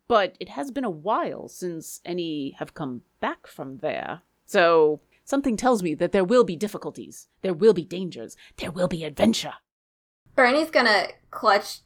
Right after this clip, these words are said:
Speaker 2: clutch the rabbit's foot a little tighter, and she's gonna, like, lean in, and she's gonna be like,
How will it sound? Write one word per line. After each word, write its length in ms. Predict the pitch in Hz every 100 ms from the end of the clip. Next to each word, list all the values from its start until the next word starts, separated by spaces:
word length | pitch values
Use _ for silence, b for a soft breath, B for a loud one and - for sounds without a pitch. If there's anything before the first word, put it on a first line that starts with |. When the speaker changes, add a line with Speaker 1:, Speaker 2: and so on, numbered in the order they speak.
| -
Speaker 2:
clutch 320 | - 202 -
the 100 | 190
rabbit's 280 | 180 165 160
foot 140 | 180
a 40 | 170
little 220 | 170 170
tighter, 320 | 170 160 160
and 160 | - 170
she's 140 | 165
gonna, 140 | 170 165
like, 160 | 165
lean 300 | 156 160 160
in, 300 | 151 135 - -
and 140 | 180 160
she's 180 | - -
gonna 160 | 175
be 100 | 160
like, 320 | - - -